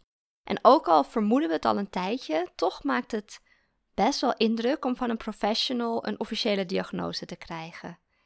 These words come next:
Voor mij veranderde het de manier waarop ik naar mezelf keek, maar ook hoe ik naar anderen keek. Het was alsof ik ineens de juiste versleuteling van een geheimtaal had gekregen en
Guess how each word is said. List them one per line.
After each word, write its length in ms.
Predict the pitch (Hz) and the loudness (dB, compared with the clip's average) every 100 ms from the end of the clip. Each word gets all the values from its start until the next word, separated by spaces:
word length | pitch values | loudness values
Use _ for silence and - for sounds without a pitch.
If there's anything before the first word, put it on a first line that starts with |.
| _ _ _ _ _ _ _ _ | _ _ _ _ _ _ _ _
Voor 220 | - 254 220 | -4 0 2
mij 360 | 196 202 311 | 2 2 2
veranderde 480 | 330 247 240 254 269 | -2 -2 0 0 -2
het 320 | 262 269 285 | -2 -2 -4
de 80 | - | -6
manier 360 | 214 214 220 226 | -4 -2 0 0
waarop 240 | 214 - | -2 -6
ik 80 | 208 | -6
naar 160 | 214 196 | -4 -4
mezelf 500 | 190 - 196 254 - | -4 -2 -2 -4 -4
keek, 500 | 262 294 359 - _ _ _ _ _ | -2 -2 -4 -10 _ _ _ _ _
maar 180 | 220 - | -4 2
ook 440 | 254 302 330 - - _ _ _ | 4 4 0 -8 -20 _ _ _
hoe 160 | - 247 | 4 4
ik 60 | |
naar 280 | 247 208 - _ _ - | 4 -2 -6 _ _ 2
anderen 400 | 233 196 - - | 2 2 -6 -10
keek. 540 | - - - - _ _ _ _ _ | -12 -12 -16 -20 _ _ _ _ _
Het 100 | - | 2
was 160 | 233 269 | 4 4
alsof 200 | 294 269 | 0 -2
ik 120 | 262 | 0
ineens 380 | 262 262 349 - | 2 4 2 0
de 120 | 226 | 0
juiste 420 | 220 220 294 277 | 4 4 4 -2
versleuteling 840 | - - 220 233 277 277 277 285 - | -4 -2 2 2 2 0 -2 -4 0
van 140 | 233 | 2
een 60 | 233 | 2
geheimtaal 640 | 208 214 247 285 - 185 | 2 4 6 4 0 0
had 180 | 180 - | -2 -6
gekregen 640 | - - - 180 185 - | -10 -12 -8 -4 -4 -4
en 240 | - 208 | -2 -2